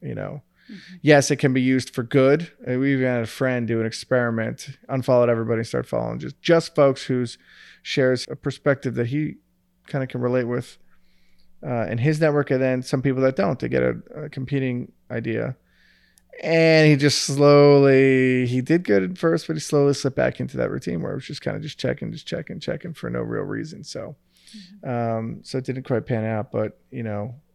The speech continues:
Speaker 1: uh, for us, this is what works right now.
Speaker 2: And I will add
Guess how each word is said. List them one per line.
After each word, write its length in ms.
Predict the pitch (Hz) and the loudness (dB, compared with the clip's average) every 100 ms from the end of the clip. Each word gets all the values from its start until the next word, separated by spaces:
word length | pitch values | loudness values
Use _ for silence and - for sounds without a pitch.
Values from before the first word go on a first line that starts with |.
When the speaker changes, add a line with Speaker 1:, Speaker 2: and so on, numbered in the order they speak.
| _ _ 160 | _ _ -16
Speaker 1:
uh, 360 | 131 117 117 - _ _ | -14 -12 -14 -18 _ _
for 320 | _ 127 117 120 | _ -4 2 2
us, 240 | 127 - | 2 -2
this 180 | 135 131 | -10 -8
is 140 | 131 | -4
what 100 | 123 | -2
works 300 | 131 143 - | 0 0 -2
right 100 | 101 | -8
now. 220 | 92 120 - _ _ _ _ - _ _ - | -8 -14 -18 _ _ _ _ -20 _ _ -10
Speaker 2:
And 160 | 240 | -8
I 220 | 247 240 294 | -6 -6 -6
will 240 | 311 254 - | -6 -8 -8
add 560 | 220 214 214 214 208 | -10 -10 -10 -12 -14